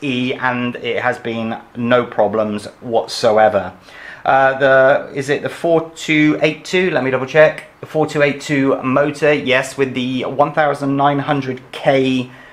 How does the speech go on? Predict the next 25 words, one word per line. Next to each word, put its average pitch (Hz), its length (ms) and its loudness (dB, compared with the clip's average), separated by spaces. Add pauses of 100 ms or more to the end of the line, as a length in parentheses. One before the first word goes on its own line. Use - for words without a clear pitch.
(180)
V 127 520 0
motor, 120 600 0 (240)
significantly 165 960 0
larger 101 320 0
than 101 160 -6
anything 98 280 -8
else 95 220 -8
that 98 140 -10
I 98 340 -10
own. 95 380 -10 (500)
What 175 200 2
would 165 120 0
happen 135 300 -2
if 120 100 -6
we 135 80 -4
put 127 160 -4
this 123 160 -8
in 135 60 -2
a 135 60 0
one 127 160 0
four 127 140 -4
four 123 140 0
double 123 220 2
oh 127 80 4
one? 135 320 0